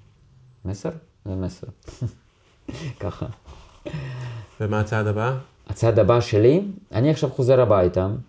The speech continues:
Speaker 1: וממשיך לארוז. הבית שלנו נראה כמו תוהו ובוהו אחד גדול,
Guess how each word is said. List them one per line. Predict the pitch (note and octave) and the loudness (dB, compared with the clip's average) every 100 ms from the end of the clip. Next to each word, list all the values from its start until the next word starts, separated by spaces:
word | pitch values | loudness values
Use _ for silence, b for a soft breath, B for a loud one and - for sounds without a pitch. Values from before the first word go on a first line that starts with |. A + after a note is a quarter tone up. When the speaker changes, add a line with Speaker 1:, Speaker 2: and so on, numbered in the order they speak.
| B B B B | B B B B
Speaker 1:
וממשיך | G#2+ G#2 G2 D3 C3+ | 2 2 2 2 4
לארוז. | B2+ A2 G2+ F2+ F#2+ G#2 - | 4 6 6 4 0 -10 -6
הבית | E2 G#2 | 0 2
שלנו | - G#2+ | 2 0
נראה | G2+ G2+ | 2 0
כמו | G2+ F#2 | 0 -4
תוהו | - G#2+ F#2+ | 2 4 6
ובוהו | F#2+ F#2 F#2 | 6 6 4
אחד | F#2 F#2+ E2+ | 4 0 2
גדול, | F#2 F2 F2 G2 | 2 4 4 2